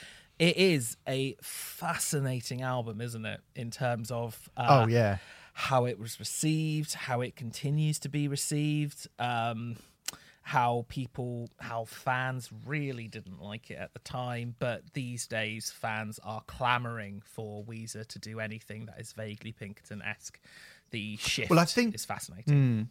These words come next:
Speaker 2: I think if you're a, if you're a fan of Weezer and you sort of, if you're, if you're younger and you just say you're, like, twenty-five now and you discovered Weezer and you went back and you heard the Blue Album and Pinkerton and the Green Album and you were like, "Oh my God, this band are incredible," you would probably assume,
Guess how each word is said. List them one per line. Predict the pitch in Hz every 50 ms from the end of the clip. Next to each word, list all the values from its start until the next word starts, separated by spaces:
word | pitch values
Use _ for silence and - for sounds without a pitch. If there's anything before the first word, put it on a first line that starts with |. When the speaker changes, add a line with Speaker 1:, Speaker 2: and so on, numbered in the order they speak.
| _ _ _ _ - - -
Speaker 2:
I | 175 175
think | - 233 220 220
if | 175 - -
you're | 190 180 175 165 160
a, | 156 -
if | 143 -
you're | 208 196 190
a | 156
fan | - - 175 160 156 151 151 147 -
of | 131 127
Weezer | 123 131 143 139 139 135 123 131
and | 127 135
you | 139 151
sort | - - 160 151
of, | 143 135 120 - - - - - - - -
if | 151 -
you're, | 226 320 294 277 226
if | 165 -
you're | 220 214 190
younger | 151 190 175 160 160 147 120 127 107
and | 95 113 127 127
you | 131
just | 120 - 123 - -
say | 160 151
you're, | 143 135 131 123
like, | 117 110 110 - -
twenty-five | - - - 120 120 113 - - 117 110 104 101 -
now | 117 107 107 107
and | 107 117
you | 127 127
discovered | 120 - 120 - - - 120 107 113 110
Weezer | 107 104 117 113 110 110 104 113 104 101 101 - - - - - -
and | - 107 117
you | 117 117
went | 117 120 113 107
back | - 113 107 -
and | - 110
you | 113
heard | 117 123 117
the | 107 110
Blue | 101 117 117 110
Album | 107 107 107 107 107
and | 107 -
Pinkerton | - 123 113 - 107 - 110 107
and | 107 104
the | 104
Green | 101 - 110 107 110 104
Album | 107 107 107 101 104 101
and | 110 113
you | 117 107
were | 107
like, | 107 - -
"Oh | 170
my | 151 143
God, | 139 156 143
this | 143 131 -
band | - 147 139 135 131
are | 135
incredible," | 135 - - 165 147 117 113 107 - - - - -
you | - 147 165
would | 175 -
probably | - 220 214 175 175 160 151
assume, | 139 - - - 202 156 120 104 107 117 139